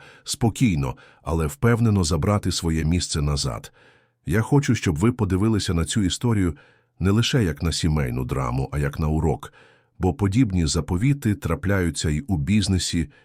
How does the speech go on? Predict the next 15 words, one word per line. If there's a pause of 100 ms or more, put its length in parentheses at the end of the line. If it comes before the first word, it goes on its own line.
(120)
і
у
відносинах,
і
в
дружбі. (320)
І
якщо
ви
сьогодні
впізнали
себе
хоч
у
чомусь,